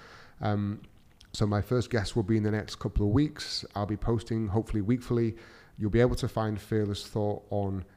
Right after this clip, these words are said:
iTunes, on Spotify, on Google Podcast, iHeartRadio, YouTube, and pretty much every other podcasting channel and network that's out there. This is Jamie Wilkes.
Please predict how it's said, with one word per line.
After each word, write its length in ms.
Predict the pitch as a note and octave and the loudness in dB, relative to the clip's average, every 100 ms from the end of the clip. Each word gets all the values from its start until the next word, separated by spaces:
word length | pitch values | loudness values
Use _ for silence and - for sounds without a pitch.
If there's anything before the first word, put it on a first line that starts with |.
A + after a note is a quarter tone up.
| - | -10
iTunes, 680 | C3+ C#3 - C3+ C3 C3 A#2+ | -4 -2 -2 -2 0 -2 -4
on 120 | G#2 | -6
Spotify, 720 | G2+ - A2+ G#2+ A2+ A2 A2 - | -6 -2 -2 0 0 0 -2 -4
on 260 | G2+ G2 G2 | -4 -4 -4
Google 260 | B2+ B2 A2 | 0 0 4
Podcast, 600 | - A2+ A#2+ A2 - - - | 2 2 -4 -4 -6 -10 -4
iHeartRadio, 1000 | A#2+ F#2+ A2+ G#2 G#2+ G#2 G#2 G#2 G#2 G2+ - - - - | -2 0 0 0 0 2 0 0 0 -4 -10 -20 -20 -2
YouTube, 800 | A#2 B2 - B2 A#2 A#2 A#2 A2 - - | 2 2 0 0 2 0 -2 -6 -12 -6
and 240 | G#2 G#2 | -6 -2
pretty 180 | C#3+ C#3+ | -2 0
much 240 | B2+ - - | -2 -6 -8
every 280 | A#2+ A2+ A#2+ | -4 0 2
other 140 | G#2+ - | 2 0
podcasting 500 | A2+ - G2+ - G#2 | -4 -4 -6 -4 -4
channel 380 | - G#2 G2+ | -4 -2 -2
and 120 | G2 G2+ | -2 -4
network 300 | G2+ G2+ G2 | -4 -6 -6
that's 160 | F#2+ | -4
out 180 | G#2 F#2+ | -4 -4
there. 240 | F#2 F2+ - - - - - - - - | -6 -8 -12 -20 -20 -20 -20 -20 -20 2
This 320 | C3+ - - - | 2 2 -4 -2
is 440 | A#2 A#2 G#2 - | 2 2 2 -4
Jamie 360 | - - A2+ G#2+ | -6 0 2 2
Wilkes. 460 | G#2 C#3 - - | 2 0 -2 -10